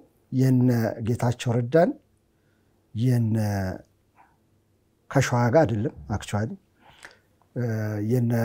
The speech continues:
ጻድቃን ገብረትንሳኤን ይመስላል። አዳፍኔው ደግሞ፣ የሚያዳፍነው ደግሞ የነ አድዋ የነ አዲግራት ቡድን ይመስላል። መልኩ ይለያያል፣ እ፣ ይዘቱ ይለያያል። ግን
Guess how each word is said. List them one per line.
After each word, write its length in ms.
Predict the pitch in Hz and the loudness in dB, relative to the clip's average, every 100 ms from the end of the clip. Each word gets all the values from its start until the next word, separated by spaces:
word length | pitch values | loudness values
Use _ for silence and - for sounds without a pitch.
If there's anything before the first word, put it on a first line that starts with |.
| 107 104 _ _ - 123 | -2 -4 _ _ -2 0
ጻድቃን 440 | 107 131 120 - 131 | 4 4 4 4 4
ገብረትንሳኤን 680 | 120 107 123 - 113 131 165 190 _ _ - | 4 2 2 -2 0 0 0 -2 _ _ 0
ይመስላል። 540 | 131 127 117 131 165 - _ _ _ _ _ _ - - _ _ | 2 4 4 2 2 0 _ _ _ _ _ _ -20 -20 _ _
አዳፍኔው 600 | 131 131 107 131 - 143 127 | 6 8 8 8 8 6 8
ደግሞ፣ 280 | 123 123 156 | 6 8 8
የሚያዳፍነው 760 | 247 139 123 110 120 - 120 120 | 8 6 4 2 0 0 -2 0
ደግሞ 260 | 120 123 170 | 0 0 0
የነ 240 | 175 107 107 | 0 0 -2
አድዋ 240 | 101 95 117 127 | -4 -2 -2 -2
የነ 200 | 117 98 | -2 -4
አዲግራት 420 | 90 82 - 82 | -4 -8 -8 -8
ቡድን 220 | 101 87 85 | -8 -10 -10
ይመስላል። 400 | 87 - - - - _ _ _ 143 | -10 -12 -12 -14 -20 _ _ _ -2
መልኩ 420 | 120 131 123 - 139 | 2 4 2 0 2
ይለያያል፣ 560 | 127 117 120 117 180 196 - _ - 123 | 4 4 2 6 6 6 -2 _ -4 2
እ፣ 80 | 120 117 113 113 120 - | 4 4 2 -2 -4 0
ይዘቱ 340 | 135 117 135 - | 2 4 4 4
ይለያያል። 520 | 123 120 120 131 190 - - _ _ _ - | 2 2 4 6 6 4 -12 _ _ _ -2
ግን 240 | 113 180 | 8 10